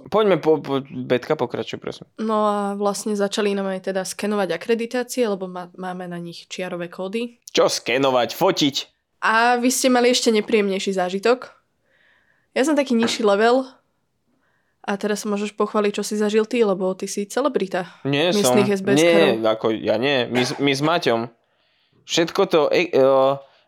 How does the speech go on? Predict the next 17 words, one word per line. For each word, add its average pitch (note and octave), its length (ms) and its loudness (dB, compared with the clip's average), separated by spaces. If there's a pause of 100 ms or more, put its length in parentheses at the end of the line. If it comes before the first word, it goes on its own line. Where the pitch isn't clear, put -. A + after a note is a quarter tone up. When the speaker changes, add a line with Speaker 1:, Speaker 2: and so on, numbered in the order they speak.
Speaker 1:
vyeskalovalo. C3 1200 2 (160)
Všetko F#3 320 0
to D#3+ 80 4
začalo C#3+ 420 2 (300)
situáciou B2 1040 2
Janko B2 400 -2
Lašák, A#2+ 540 2 (680)
my, C3 300 0 (400)
I C3+ 180 -2
I B2+ 80 0
H C3+ 100 -2 (220)
F. B2 80 -4 (540)
Kedy C3 260 2
mi D#3+ 160 2
stiahlo D#3 480 2
vtedy C#3 300 2
ricu. B2+ 340 0